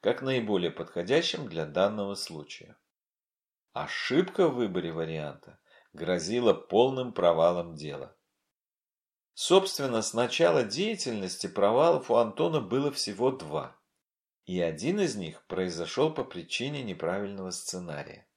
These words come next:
Безногий алкаш Юрий Матвеевич, которому Антон предложил поучаствовать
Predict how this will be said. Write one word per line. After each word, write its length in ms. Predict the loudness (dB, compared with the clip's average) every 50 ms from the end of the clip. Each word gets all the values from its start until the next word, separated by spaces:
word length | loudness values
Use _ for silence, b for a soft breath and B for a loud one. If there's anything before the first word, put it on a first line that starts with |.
| _ _ _ _ _ _ _ _ _ _ _ _ _ _ _ _ -4
Безногий 560 | 0 0 0 2 2 2 2 4 6 8 10
алкаш 440 | 10 8 8 8 8 8 8 6 0
Юрий 280 | -2 -2 0 0 0
Матвеевич, 640 | 0 0 0 0 0 2 2 2 2 0 -2 -4 -4 -4
которому 480 | -4 -2 0 0 0 0 0 0 0
Антон 380 | 0 -2 -2 -4 -6 -6 -6 -6
предложил 580 | -6 -6 -6 0 0 0 0 2 0 -4 -4
поучаствовать 960 | -4 -4 -6 -4 -4 -4 -4 0 0 0 0 0 -4 -8 -10 -10 -10 -12 -16